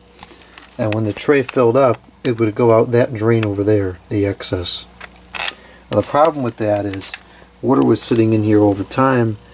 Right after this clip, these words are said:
and it's caused immense amounts of rust to, to form on, on the compressor mounts.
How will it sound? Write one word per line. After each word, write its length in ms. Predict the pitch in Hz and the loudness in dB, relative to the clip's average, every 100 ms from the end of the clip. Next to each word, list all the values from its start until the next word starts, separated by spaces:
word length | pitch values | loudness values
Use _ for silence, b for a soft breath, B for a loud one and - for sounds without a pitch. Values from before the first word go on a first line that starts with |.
| B B B - | B B B -2
and 120 | 110 | -2
it's 180 | 104 - | -2 -2
caused 360 | - 117 104 | 2 2 2
immense 380 | 107 113 123 120 | 0 0 0 0
amounts 360 | 117 107 104 107 | 0 0 0 -2
of 160 | 95 | -2
rust 420 | 120 131 120 - | 2 2 0 -6
to, 320 | - 110 101 113 | -4 -2 0 -4
to 120 | - 110 | -6 -8
form 440 | - 117 110 104 | -2 0 2 2
on, 220 | 101 110 - | 0 -2 -4
on 240 | 110 98 | -4 -4
the 240 | 95 92 - - - - | -6 -8 -10 -20 -20 -14
compressor 480 | - 101 120 110 110 | -8 -2 0 0 -6
mounts. 420 | 98 92 92 - | -10 -12 -14 -16